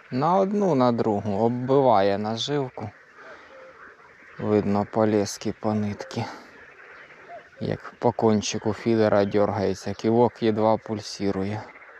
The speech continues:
Отак от. І, здається, дождик собирається. Його, звісно, не передавали, а він прийшов.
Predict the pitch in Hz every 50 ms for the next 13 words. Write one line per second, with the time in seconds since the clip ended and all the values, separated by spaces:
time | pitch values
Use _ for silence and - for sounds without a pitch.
0 | - - - - - - 539 539 539 523 - - - - - - - - - -
1 | - - - - - - - - - 698 640 - - - 554 539 539 539 508 -
2 | - 539 508 508 - - - - - - - - - - - - - - 679 659
3 | - - - - 539 539 523 - - - - - - - - - 98 - - 101
4 | - - - 117 110 - - - - - - - - - - - 139 127 120 131
5 | 147 156 151 131 - - 135 147 175 175 156 143 151 143 127 - - - 135 127
6 | 123 127 127 123 123 120 120 117 113 - - 110 110 117 127 135 123 117 127 131
7 | 127 - - 139 131 123 123 123 113 - 123 123 123 123 117 123 123 127 143 160
8 | 170 151 127 120 117 113 - - - - - - - 123 117 113 117 117 120 120
9 | - - 127 123 120 117 - - - 101 98 98